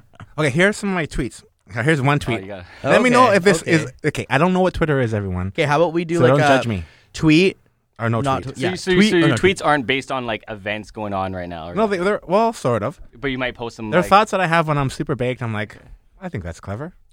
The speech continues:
Speaker 3: <laughs>
Speaker 1: I really only have one that I really, a couple, most of them are half written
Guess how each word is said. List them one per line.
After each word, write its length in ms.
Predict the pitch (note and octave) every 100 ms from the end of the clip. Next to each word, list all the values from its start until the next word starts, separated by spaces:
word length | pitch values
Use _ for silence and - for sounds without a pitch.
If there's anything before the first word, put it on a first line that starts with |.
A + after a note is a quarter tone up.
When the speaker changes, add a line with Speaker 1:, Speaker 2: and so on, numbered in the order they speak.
| -
Speaker 3:
<laughs> 140 | -
Speaker 1:
I 800 | G#3+ - - G#3+ - C3 - B2+
really 220 | B2+ D3+
only 140 | C#3+ B2+
have 120 | A2
one 260 | G2+ G#2+ G2+
that 100 | G2
I 40 |
really, 220 | G2+ G#2 G#2
a 80 | F#2+
couple, 380 | - - B2+
most 140 | B2+ C#3+
of 80 | B2
them 100 | A2+
are 60 |
half 300 | F#2+ F#2+ G2+
written 340 | G2 F#2 D2+